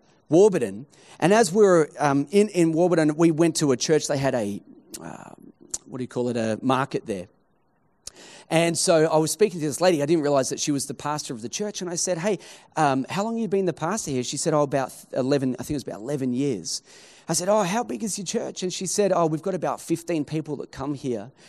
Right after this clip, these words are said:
And here she is out in Warburton, faithfully serving and thanking God that she gets to invest into fifteen people. That's what she said to me.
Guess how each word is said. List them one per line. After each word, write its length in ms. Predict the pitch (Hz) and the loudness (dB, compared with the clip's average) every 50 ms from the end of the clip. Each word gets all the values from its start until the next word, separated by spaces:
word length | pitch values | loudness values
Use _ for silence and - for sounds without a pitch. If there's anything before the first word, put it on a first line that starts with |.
| - - - _ _ | -20 -20 -20 _ _
And 100 | - 151 | -2 2
here 140 | 165 208 247 | 4 4 4
she 220 | - - 254 240 | 2 0 0 2
is 180 | 196 175 160 - - | 2 2 0 0 -2
out 240 | 165 165 180 185 202 | 0 0 0 0 0
in 80 | 208 175 | -2 0
Warburton, 340 | 165 160 151 143 143 147 | 2 2 2 2 0 -2
faithfully 600 | 139 139 - 165 180 180 180 - - 190 190 190 | -4 -4 -4 -2 -2 -2 -2 -2 -2 0 0 0
serving 500 | 170 - - 175 165 147 135 147 143 147 | 0 -2 0 2 2 2 2 -2 -4 -4
and 180 | - 151 143 127 | -4 -6 -8 -8
thanking 460 | - - 180 185 180 - 165 170 165 | -6 -4 -4 -2 -4 -4 -4 -6 -4
God 220 | 143 151 156 147 131 | -2 0 0 0 0
that 80 | 139 | -4
she 180 | - - 175 170 | -4 -4 -2 0
gets 200 | 175 165 - - | 0 -2 -2 -2
to 120 | - 147 151 | -4 -4 -4
invest 380 | 143 131 120 151 143 - - | -4 -2 -2 -2 -2 -2 -4
into 160 | 143 127 117 | -6 -8 -8
fifteen 460 | 110 - - 151 - - 165 143 139 120 | -8 -6 -6 -6 -4 -2 -4 -4 -2 -2
people. 260 | 143 151 - 113 117 | -2 -2 -2 -4 -6
That's 260 | 110 143 170 - - | -8 -8 -8 -8 -10
what 100 | 190 156 | -14 -14
she 140 | - - 170 | -12 -12 -12
said 300 | 139 - - 165 175 - | -8 -4 -4 -4 -4 -4
to 100 | - 139 | -6 -6
me. 220 | 120 113 113 - | -6 -6 -8 -10